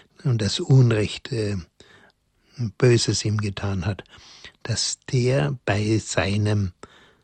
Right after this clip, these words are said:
ja, Vorsatz bleibt, dass er auf seinem Weg bleibt, dass er nicht abzukriegen ist.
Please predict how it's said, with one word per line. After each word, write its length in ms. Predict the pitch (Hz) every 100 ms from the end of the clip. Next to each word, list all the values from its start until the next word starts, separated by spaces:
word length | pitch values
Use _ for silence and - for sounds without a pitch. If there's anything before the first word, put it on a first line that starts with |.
| _ _ _ _ -
ja, 380 | - - 117 104 -
Vorsatz 640 | - 123 110 - 104 - -
bleibt, 380 | 101 98 104
dass 180 | 117 -
er 180 | 117 101
auf 100 | 98
seinem 440 | - 101 95 95
Weg 220 | 87 95 -
bleibt, 320 | 87 82 - - - -
dass 220 | 98 -
er 60 | 101
nicht 220 | 90 -
abzukriegen 480 | 87 - - 92 92
ist. 180 | 90